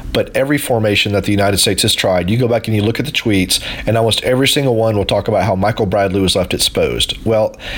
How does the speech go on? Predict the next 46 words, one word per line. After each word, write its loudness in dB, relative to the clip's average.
if -2
there 2
are 0
certain 0
things 2
that 0
he 2
can't 0
do, 2
then 2
maybe 2
he 2
shouldn't 0
be 2
picked. -2
Um, 2
he's 0
a -4
captain 0
of 2
the 0
team. 2
Okay, 0
that's 0
good. 0
He's 2
a 0
great 0
personality. 0
That's 0
great. -2
He's 2
a 0
great 0
leader. 2
That's 0
great. -2
But 0
when 0
you're 2
in 2
a 2
World 0
Cup -6
qualifying 0
game, 0